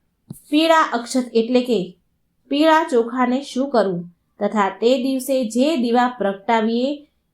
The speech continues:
એ ઘરમાં કઈ કઈ જગ્યા પર પ્રગટાવવા જોઈએ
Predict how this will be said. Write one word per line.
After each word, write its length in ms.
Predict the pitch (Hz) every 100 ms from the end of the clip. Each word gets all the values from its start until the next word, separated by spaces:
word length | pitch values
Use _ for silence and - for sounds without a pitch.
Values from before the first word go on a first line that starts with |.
| -
એ 240 | 320 392 254
ઘરમાં 360 | 247 247 262 262
કઈ 180 | 262 294
કઈ 180 | 359 370
જગ્યા 440 | 269 220 226 220 240
પર 120 | 285
પ્રગટાવવા 480 | 214 190 - 202 247
જોઈએ 420 | 240 285 262 175